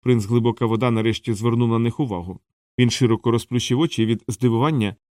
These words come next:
і однією рукою вказував у їхньому напрямку, ворушачи при цьому губами, ніби промовляючи щось. Його здивування легко було зрозуміти. В цьому морі смерті не було нічого, за винятком їхнього маленького човна,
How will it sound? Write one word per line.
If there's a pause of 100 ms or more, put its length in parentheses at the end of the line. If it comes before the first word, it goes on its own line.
і
однією
рукою
вказував
у
їхньому
напрямку, (320)
ворушачи
при
цьому
губами,
ніби
промовляючи
щось. (480)
Його
здивування
легко
було
зрозуміти. (300)
В
цьому
морі
смерті
не
було
нічого,
за
винятком
їхнього
маленького
човна,